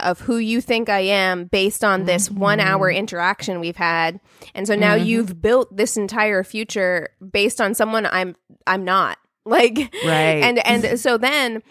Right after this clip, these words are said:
Speaker 1: you're setting me up for failure 'cause, like, all I'm gonna do is fall short of this, like, weird vision
Speaker 2: Pedestal you put me on.
Speaker 1: that
Speaker 2: Yeah.
Speaker 1: you, that you now have that you've expressed to me.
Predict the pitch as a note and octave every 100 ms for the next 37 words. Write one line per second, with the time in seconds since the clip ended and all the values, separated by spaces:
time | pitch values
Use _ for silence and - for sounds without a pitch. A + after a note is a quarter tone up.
0 | _ _ A3+ A#3 A#3 - B3+ D4 C4 A#3
1 | G3+ - F#3 G3+ G#3+ G#3 F3+ F3 E3 -
2 | F#3 F#3+ - G3 G#3 G#3+ G3 F#3+ G3+ F#3
3 | - F#3 F3 - F3+ F3 F#3 F#3 E3+ -
4 | F3+ E3+ F3+ F#3 A3+ A#3 A3+ G#3+ G3 F#3+
5 | _ _ G3+ G3+ A#3+ A3+ G3 F#3+ F3 -
6 | - D#3+ D3 F3 _ A3 G#3+ G#3+ A3 F#3+
7 | A3 G3 G#3 G3 F3 - A3 G3+ A3 A3+
8 | A3+ G#3+ F3+ E3 G3 F3 F#3+ F#3+ F3+ -
9 | F3 F3+ - F3 D#3+ D3+